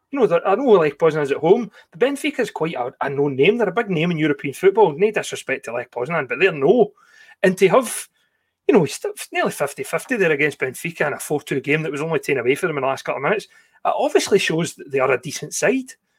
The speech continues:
You know, and it's what you're saying, Paul. Respect, yes. Don't stand off and show them too much respect. Get in about them. Show how it's done and go and play our football. Win the battle first. My dad used to say years ago, "Win the battle first, and then once you've won the battle,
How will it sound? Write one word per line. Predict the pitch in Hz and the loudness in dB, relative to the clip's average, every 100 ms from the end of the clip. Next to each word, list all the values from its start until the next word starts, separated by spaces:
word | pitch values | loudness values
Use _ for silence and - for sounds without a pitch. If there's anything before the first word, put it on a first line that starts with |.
| _ | _
You | 220 | 2
know, | 262 | 4
and | 226 | 4
it's | 208 | 2
what | 247 | 0
you're | 240 | 0
saying, | 233 311 320 | 0 -2 0
Paul. | 285 233 160 | 2 2 0
Respect, | 180 - 220 269 - - 175 | -4 0 2 2 -2 -10 0
yes. | 180 214 - - _ _ _ _ _ _ | 4 4 0 -12 _ _ _ _ _ _
Don't | 240 285 | -6 -6
stand | - 233 214 175 | 0 2 2 4
off | 180 190 - | 4 4 -2
and | 170 | -6
show | - 160 | -6 -6
them | 139 | -6
too | - 170 | -6 -4
much | 226 208 254 | -2 -4 -8
respect. | - 269 277 - _ | -6 -6 -6 -10 _
Get | - 202 | -2 0
in | 226 | -2
about | 196 202 | 0 0
them. | 226 214 - _ _ _ | 0 -8 -10 _ _ _
Show | - 277 | -2 0
how | 262 247 | 2 0
it's | 143 | -2
done | 143 165 147 _ _ - | -2 -4 -6 _ _ -10
and | 147 139 | -6 -2
go | 165 | -2
and | 139 | -2
play | - 160 165 - | 0 2 2 0
our | 170 | 0
football. | - 143 - 175 - _ _ | 0 -2 0 0 -2 _ _
Win | 202 302 | 2 2
the | |
battle | 185 175 190 | 4 4 4
first. | - 165 | 0 -2
My | 175 | 0
dad | 175 285 | -2 -2
used | 269 185 | -2 -6
to | |
say | - 175 | -4 -4
years | 160 160 | -4 -4
ago, | 170 151 - - - _ | -2 -2 -4 -10 -20 _
"Win | 233 294 | -4 -2
the | 185 | 2
battle | 175 196 | 4 4
first, | 190 190 156 - | 2 0 -2 -4
and | 151 | -2
then | 156 | 0
once | 233 240 | 0 0
you've | 208 | 0
won | 214 | 2
the | 208 | 4
battle, | 185 262 285 180 | 4 4 2 -2